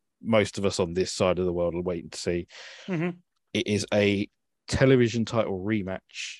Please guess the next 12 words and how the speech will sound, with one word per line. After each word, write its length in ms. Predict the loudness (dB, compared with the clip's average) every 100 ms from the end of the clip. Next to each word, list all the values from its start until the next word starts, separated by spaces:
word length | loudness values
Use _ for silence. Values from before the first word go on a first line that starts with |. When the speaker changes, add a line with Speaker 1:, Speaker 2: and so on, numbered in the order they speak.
| -14
Speaker 1:
again 300 | -2 0 0
from 160 | -6
Slamboree, 600 | -2 0 2 2 2 0 -6 _ _ _ _ -20 _ _ _ _ _ -18
on 40 | -6
free 240 | 0 0
T 200 | 2 0
V. 240 | 2 0
What 180 | 0 -2
a 20 |
treat. 340 | -4 -4 -4 -6 -14 -20 -18 -20 -20 _
Speaker 2:
Amazing. 360 | -2 0 2
Speaker 1:
Uh, 100 | 0